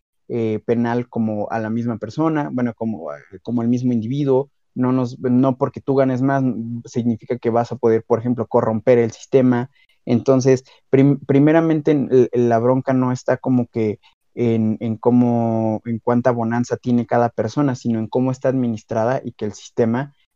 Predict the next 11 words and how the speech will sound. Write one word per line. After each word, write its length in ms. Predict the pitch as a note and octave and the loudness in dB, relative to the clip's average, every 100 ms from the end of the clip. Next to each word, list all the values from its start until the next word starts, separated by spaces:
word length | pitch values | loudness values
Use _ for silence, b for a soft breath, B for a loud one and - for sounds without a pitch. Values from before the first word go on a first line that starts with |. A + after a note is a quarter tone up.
| - | -12
vea 500 | A#2 A#2+ A#2 A#2 - | -2 2 2 2 0
a 80 | A2+ | -2
cada, 640 | A#2 A2+ A2 G#2+ G#2+ G#2 - | 0 2 2 2 -2 -4 -2
cada, 640 | A#2 A2+ A2+ A2 G#2 G2+ F2+ | 0 2 2 2 0 0 -2
este, 640 | A2 G2+ - A2+ G#2+ G#2 | -6 -8 -10 -6 -4 -4
ciudadano 600 | - A#2+ A2+ A2+ A2+ A#2+ | -2 2 4 4 2 0
de, 220 | A#2 G#2 | -2 -2
de 100 | G#2+ | -4
la 120 | G#2 G2 | -4 -6
misma 300 | G#2 _ - | -10 _ -2
forma. 320 | D3 C#3+ A2+ | 2 2 0